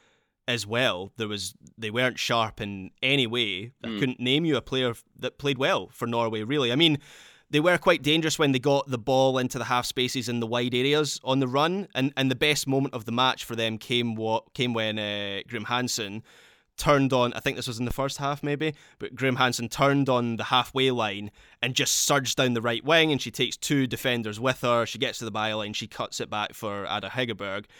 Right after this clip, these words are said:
Speaker 1: who then has a, a, a shot blocked. So there were moments where you think, Norway's setup might be wrong, they might not be playing very well here, but they have the talent to create something out of nothing, and I think that's where the nerves for New Zealand came from right up until the ninety minute, the ninetieth minute.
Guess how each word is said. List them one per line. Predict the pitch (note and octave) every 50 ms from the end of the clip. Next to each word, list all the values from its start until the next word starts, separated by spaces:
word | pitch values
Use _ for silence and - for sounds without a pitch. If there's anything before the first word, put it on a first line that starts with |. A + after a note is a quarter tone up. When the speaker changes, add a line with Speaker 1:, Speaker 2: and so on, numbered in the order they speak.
| - - - _
Speaker 1:
who | - C3+
then | B2 C3+ B2+ A#2+
has | B2 B2+ A#2+ -
a, | A#2 A#2 -
a, | - F#2 - _ -
a | -
shot | - - E3 D3+ D3 - G#2+
blocked. | - C#3 B2+ A2 - - _ - -
So | - - C#3 C3 A#2+ - - - _ _ _ -
there | B2+ C3
were | D#3 E3+ E3+ E3
moments | D3+ D3+ D3+ D3+ D3 C#3 - -
where | C#3 C3+
you | B2+ A#2
think, | - - C#3 B2+ A#2 A2+ A2 - - - _ _ _ _ _ _ _ _ _ _ _ _ _ _ _
Norway's | - C3+ D3 D#3+ D#3+ D#3 D#3 C3 -
setup | - D#3+ D#3 - D#3 C#3+ C#3
might | D3 C#3+ C3 G2+
be | C#3 C3+
wrong, | B2+ B2+ C#3+ D3 C#3 C#3 C#3
they | C3 C3
might | C3+ C#3+ D3
not | - C3 C3
be | C#3+ C3
playing | - - D3 C#3+ C3+ B2+
very | B2 C3 B2+
well | A#2 B2+ C3+ C#3+ C3+
here, | B2 - B2+ A#2 A#2
but | G#2+ G#2+ - D3+ C#3+ B2 A2 - _ _ -
they | B2 B2+
have | B2+ D#3 D3 A#2+
the | B2+
talent | - C3 C3 B2+ B2 - -
to | A#2+
create | - - B2 A#2 G2
something | - B2+ A2+ G#2+ - G#2+ A2
out | A2 -
of | - G#2
nothing, | A#2+ D3 D3 C3+ - A2+ G#2+ A2
and | G#2+ A2
I | A2
think | - C3+ -
that's | - A#2 G#2+ -
where | - A#2
the | G#2+ G#2
nerves | G#2+ A2+ A2+ A2+ A2 -
for | - A2+
New | A2 G#2+
Zealand | G2+ G2+ A2+ A2 G#2+ G#2 G#2
came | - - B2 B2 B2 A#2
from | - - A#2 G#2+ G#2+ G#2+ G#2 -
right | A#2 A#2+ C3 C3 B2
up | B2 -
until | - A#2 - B2+ A#2+
the | A#2 A#2 A2+
ninety | A#2+ A#2+ A#2 - A2+
minute, | A#2+ C3 A#2+ G2+ - - -
the | A#2+ A#2
ninetieth | A#2 B2 A#2 A#2 - A#2 -
minute. | C#3+ C#3+ B2 G#2 -